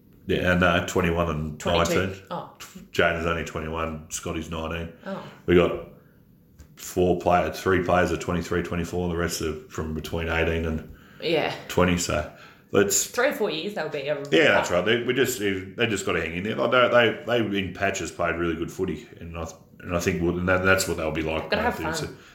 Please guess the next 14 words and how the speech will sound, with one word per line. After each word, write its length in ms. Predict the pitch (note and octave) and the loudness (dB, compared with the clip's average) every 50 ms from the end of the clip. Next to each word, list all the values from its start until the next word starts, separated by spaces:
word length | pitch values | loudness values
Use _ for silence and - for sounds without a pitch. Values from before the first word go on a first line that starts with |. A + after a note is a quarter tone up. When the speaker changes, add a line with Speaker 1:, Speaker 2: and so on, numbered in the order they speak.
| - _ | -8 _
Speaker 1:
that's 200 | - - - - | -2 0 0 0
it. 160 | F2 D2 - | -4 -6 -6
And 100 | - F2 | -2 2
just 220 | G2+ G2+ - - - | 2 2 2 2 0
gotta 200 | E2+ E2 E2 D#2+ | 0 0 0 -2
be 340 | - - - - - F2+ | -4 -8 -6 -2 -2 0
consistent 560 | - - D#2+ D2+ - F2+ F2+ - - - F2 F2 | 0 -2 -2 -2 -2 -2 -2 -2 -2 -2 -4 -4
and 120 | E2+ D#2+ | -4 -4
keep 220 | - F2+ F2 F2 | -2 -2 -2 -2
plugging 260 | - F2 F2+ E2+ E2 D#2+ | 0 0 0 0 -2 -2
away 240 | E2 E2+ F2+ F#2+ F2+ | 0 2 2 2 2
and 100 | E2+ E2+ | 2 0
keep 200 | F#2+ F2+ F2 F2 | -2 -2 -2 -2
improving. 680 | E2+ D#2 - - F#2 F#2+ G2 F#2+ F#2 F2+ F2 E2+ - | -6 -6 -6 -4 -2 0 0 0 -2 -4 -4 -8 -10